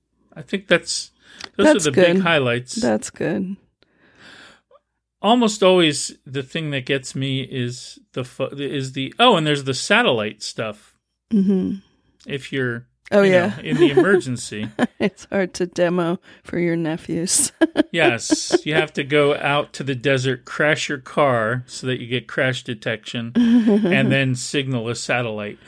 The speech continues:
Speaker 1: But I think the satellite isn't even turned, I, I don't think that's available until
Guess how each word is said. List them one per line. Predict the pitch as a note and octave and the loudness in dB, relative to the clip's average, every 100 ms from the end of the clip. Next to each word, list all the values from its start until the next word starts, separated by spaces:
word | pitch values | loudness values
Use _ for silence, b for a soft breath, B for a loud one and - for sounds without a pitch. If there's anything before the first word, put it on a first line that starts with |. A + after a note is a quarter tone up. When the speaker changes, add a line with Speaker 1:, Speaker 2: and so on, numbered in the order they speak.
| B B | B B
Speaker 1:
But | F#3 | 4
I | F3+ | 4
think | G#3+ G#3 | 4 0
the | D3 | -2
satellite | - F#3 F3+ E3 C#3 | 4 4 6 4 4
isn't | C#3 C#3+ | 0 0
even | C3+ C3 A#2 | 0 0 -2
turned, | - C#3 B2+ C3 | -2 -2 -2 -2
I, | D3 C#3 D3+ | 0 2 2
I | D#3+ | 2
don't | D3 D3 | 0 -2
think | D3+ C3 | -4 0
that's | B2+ - | 0 0
available | B2 B2+ C3 C3 B2 B2 | 0 4 4 4 4 0
until | A#2+ G#2+ - C3+ A#2+ A2+ A2 | 0 -4 -2 0 0 -2 -6